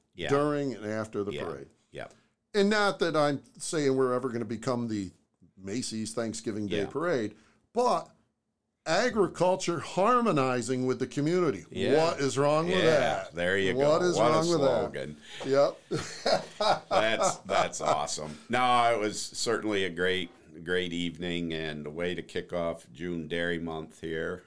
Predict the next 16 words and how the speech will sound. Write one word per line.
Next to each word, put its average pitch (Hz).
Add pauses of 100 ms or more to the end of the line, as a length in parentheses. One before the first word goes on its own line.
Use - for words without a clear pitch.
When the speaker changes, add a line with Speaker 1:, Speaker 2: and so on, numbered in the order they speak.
(140)
Speaker 2:
Yeah. 104
Speaker 1:
And 151
Speaker 2:
American 151
Dairy 143
Association 135
Northeast 123
and 123
the 127
Jefferson 117
County 110
Ag 113
Promotion 113
Board, 101
they 123
gave 127
out 110